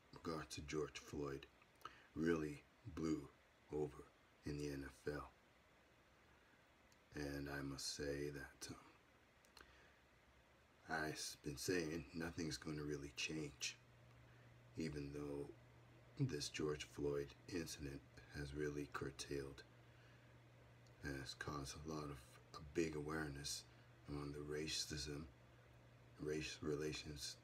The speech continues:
that's taken place in the United States. But, uh, what makes people think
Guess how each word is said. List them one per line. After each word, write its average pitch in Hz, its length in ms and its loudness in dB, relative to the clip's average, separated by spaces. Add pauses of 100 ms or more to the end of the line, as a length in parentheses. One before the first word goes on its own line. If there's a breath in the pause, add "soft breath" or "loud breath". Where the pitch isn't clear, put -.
that's 69 360 -2
taken 71 300 0
place 76 400 -2
in 71 220 0 (160)
the 107 80 4
United 73 340 0
States. - 600 0 (2250 loud breath)
But, 67 340 -4
uh, 69 160 -2 (300)
what 85 180 6
makes 78 400 2
people 76 220 0 (120)
think 73 200 0